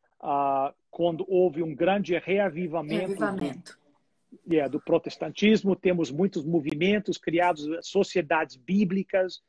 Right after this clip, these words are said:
Speaker 1: e no, ao redor do mundo. Houve uma,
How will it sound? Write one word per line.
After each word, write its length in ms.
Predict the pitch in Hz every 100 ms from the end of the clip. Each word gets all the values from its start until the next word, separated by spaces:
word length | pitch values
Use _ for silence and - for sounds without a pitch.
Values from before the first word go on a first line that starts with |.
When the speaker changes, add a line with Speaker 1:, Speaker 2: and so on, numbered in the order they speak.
| _ - - - _
Speaker 1:
e 120 | 156
no, 220 | 156 156 -
ao 120 | 156
redor 420 | 143 160 135 175
do 120 | 143 151
mundo. 480 | 156 196 208 180 180
Houve 280 | 175 160
uma, 340 | 156 151 147